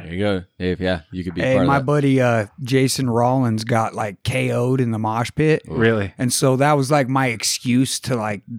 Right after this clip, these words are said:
Speaker 2: go out to the car and smuggle back in the camcorder.
Speaker 1: <laughs> Nice.
Speaker 2: And so, yeah, it, it was pretty wild, man. But there was cops in riot gear, and when they, when they sang "Fuck the Police,"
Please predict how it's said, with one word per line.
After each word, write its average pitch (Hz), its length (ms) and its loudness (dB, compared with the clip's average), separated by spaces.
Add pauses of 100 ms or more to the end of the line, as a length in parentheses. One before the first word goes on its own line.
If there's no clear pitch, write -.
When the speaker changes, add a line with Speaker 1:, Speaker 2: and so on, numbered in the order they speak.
Speaker 2:
go 131 240 0
out 127 220 0
to - 80 -18
the 120 100 -2
car 127 400 -2
and 123 180 -6
smuggle 123 460 -4
back 117 320 -4
in 127 140 -2
the 127 60 -6
camcorder. 135 1040 -2
Speaker 1:
<laughs> - 60 -20 (400)
Nice. - 400 -8
Speaker 2:
And 120 140 2
so, 120 180 0
yeah, 120 320 2
it, 127 200 -2
it 135 60 2
was 135 200 0
pretty 165 260 -2
wild, 123 400 0
man. 117 220 -2
But 127 260 0
there 139 160 2
was 135 140 2
cops 135 520 -4
in 123 120 -2
riot 123 400 -2
gear, 123 500 2
and 110 220 -4
when 123 100 -4
they, 113 240 -4 (380)
when 135 120 2
they 139 100 4
sang 190 280 2
"Fuck 190 240 -2
the 156 80 -2
Police," 156 640 -2